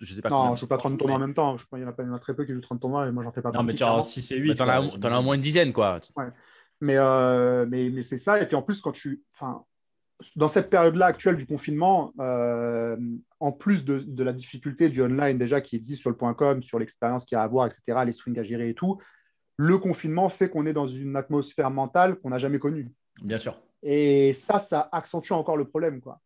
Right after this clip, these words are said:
Speaker 2: Et la variance, elle est su-, elle est vraiment plus importante parce que tout le monde est dans ce mode-là. Et il y a plein de gens qui vont, qui vont déjouer ou qui vont être, qui vont rajouter encore plus de variance dans plein de spots, et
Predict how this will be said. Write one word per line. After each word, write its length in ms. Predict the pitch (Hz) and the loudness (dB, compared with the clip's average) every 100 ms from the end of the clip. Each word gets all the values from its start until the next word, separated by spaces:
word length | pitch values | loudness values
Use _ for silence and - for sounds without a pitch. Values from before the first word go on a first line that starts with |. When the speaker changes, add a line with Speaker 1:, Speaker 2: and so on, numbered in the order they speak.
| _ _ _ _ | _ _ _ _
Speaker 2:
Et 80 | 131 | 0
la 140 | 143 | 2
variance, 340 | 143 156 208 170 | 4 4 2 -2
elle 100 | 147 | -4
est 60 | |
su-, 240 | 131 160 - | -6 -14 -8
elle 120 | 147 | -4
est 40 | 143 | -2
vraiment 280 | 143 175 185 | 0 0 0
plus 180 | 165 | -2
importante 420 | 165 165 - 202 156 | -4 -4 0 0 0
parce 140 | 139 | -8
que 100 | 135 - - | -10 -14 -2
tout 100 | 202 | 2
le 60 | |
monde 140 | 208 190 | 4 4
est 60 | |
dans 100 | 143 | 2
ce 100 | 131 | -2
mode-là. 480 | 131 131 135 185 240 - _ _ | -4 -4 2 4 4 -2 _ _
Et 60 | 131 | -2
il 20 | |
y 40 | 131 | -2
a 60 | |
plein 200 | 127 156 | 0 0
de 40 | 151 | 0
gens 200 | 196 202 | 0 -2
qui 160 | - | -6
vont, 300 | 139 143 139 | -8 -6 -8
qui 180 | 131 135 | -10 -8
vont 140 | 127 | -4
déjouer 580 | 127 151 135 175 208 214 | 2 4 4 6 6 6
ou 120 | 202 | 4
qui 140 | - 156 | 0 -8
vont 220 | 135 139 | -4 -2
être, 200 | 131 - | -4 -6
qui 140 | - | -10
vont 140 | 135 123 | -6 0
rajouter 340 | 139 151 180 | 2 2 2
encore 200 | 156 143 | 2 0
plus 120 | - | -2
de 80 | 139 | 2
variance 260 | 143 151 156 | 4 4 2
dans 100 | 170 | -2
plein 160 | 151 | -4
de 60 | 139 | -6
spots, 260 | - 175 | 0 2
et 100 | 160 | 2